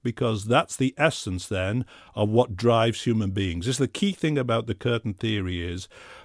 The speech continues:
people need to be part of a group, and they need to be recognized to be part of a group to actually make the most of them. If you actually want to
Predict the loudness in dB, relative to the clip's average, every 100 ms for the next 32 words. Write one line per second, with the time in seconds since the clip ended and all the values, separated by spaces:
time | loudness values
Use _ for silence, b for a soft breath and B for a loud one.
0 | B _ -2 -2 0 0 0 0 -2 0
1 | 2 2 2 -2 0 0 0 -2 0 0
2 | 0 -2 -2 -2 0 0 -2 -4 -2 -4
3 | -6 -8 -4 -2 -4 -6 -6 -4 -6 -8
4 | b b -2 -2 -2 -2 -2 -2 0 2
5 | 2 0 -8 -8 -10 -16 -20 B B -2
6 | 0 0 0 2 4 2 -2